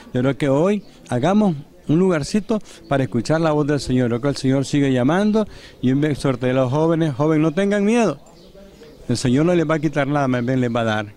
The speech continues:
¿Qué nos va a dar? La alegría. Yo recuerdo que el Papa Juan Pablo segundo les decía a uno de los jóvenes, "Jóvenes, entréguenle a su juve-, su tesoro al Señor". Y un joven le preguntó, "¿Y cuál es mi tesoro?".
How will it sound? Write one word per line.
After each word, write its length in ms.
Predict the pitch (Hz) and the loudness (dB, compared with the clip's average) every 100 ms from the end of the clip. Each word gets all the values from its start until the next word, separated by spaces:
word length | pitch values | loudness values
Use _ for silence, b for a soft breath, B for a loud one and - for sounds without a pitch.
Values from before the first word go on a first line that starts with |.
| - | -6
¿Qué 100 | 170 | -2
nos 140 | 180 180 | 0 0
va 60 | |
a 40 | 175 | 0
dar? 220 | 180 165 B B B - | 0 -2 B B B -4
La 120 | 123 | -2
alegría. 540 | 123 117 120 117 107 117 B B B - | 0 0 0 0 -2 -6 B B B -2
Yo 120 | 131 | 0
recuerdo 540 | 156 139 143 143 156 | 0 0 0 0 -2
que 160 | 147 123 | -2 -4
el 60 | |
Papa 760 | 104 123 123 139 135 123 120 117 | -2 -2 -2 -2 -2 0 -2 -4
Juan 180 | 113 117 | -4 -2
Pablo 260 | 107 127 135 | 0 0 0
segundo 560 | 160 156 165 139 175 175 B B B B | 0 0 2 2 0 -4 B B B B
les 140 | 127 113 | -4 -2
decía 300 | 123 - 135 | -2 0 0
a 40 | |
uno 180 | 139 143 | 2 2
de 60 | 131 | 0
los 80 | |
jóvenes, 300 | 131 151 127 | 0 0 0
"Jóvenes, 580 | 110 180 202 170 123 107 - - B B B B - | -2 -2 0 0 -2 -6 -14 -20 B B B B -2
entréguenle 640 | 120 107 127 151 175 180 | -2 0 0 2 2 2
a 60 | 170 | 0
su 160 | 170 | 0
juve-, 300 | 139 135 127 - | 2 2 0 -4
su 180 | - | -4
tesoro 640 | 147 135 - 202 220 160 117 - | -2 -2 0 0 2 0 -4 -8
al 160 | - 135 | -4 -4
Señor". 420 | - 117 123 120 - B B B B B | -2 0 0 -2 -6 B B B B B
Y 80 | 131 | 0
un 100 | 143 | 2
joven 240 | 156 165 165 | 4 4 2
le 80 | |
preguntó, 380 | 147 147 131 147 | 0 0 0 0
"¿Y 60 | 143 | 0
cuál 180 | 151 175 | 0 2
es 80 | |
mi 100 | 185 | 0
tesoro?". 500 | 165 151 220 226 143 | 0 -2 0 0 0